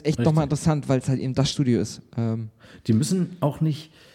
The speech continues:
Speaker 2: das Rad gänzlich neu erfinden. Die holen sich dann einfach Elemente von mir aus, aus The Witcher drei.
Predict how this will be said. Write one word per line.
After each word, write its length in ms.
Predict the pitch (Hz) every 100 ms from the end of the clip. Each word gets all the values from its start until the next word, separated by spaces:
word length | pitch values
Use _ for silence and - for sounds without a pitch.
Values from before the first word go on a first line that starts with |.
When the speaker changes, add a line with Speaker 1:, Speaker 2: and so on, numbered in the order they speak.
| _ _ _ _ _ _
Speaker 2:
das 220 | 131 -
Rad 200 | 110 147
gänzlich 360 | 156 143 156 123
neu 140 | 139
erfinden. 400 | 202 175 - 101
Die 100 | 101
holen 140 | 120 180
sich 100 | 170
dann 120 | 147
einfach 260 | 113 147 135
Elemente 460 | 131 127 123 123
von 180 | 117 117
mir 120 | 117
aus, 120 | 117 107
aus 220 | 107 -
The 120 | 107
Witcher 240 | 104 -
drei. 460 | 135 147 151 147 147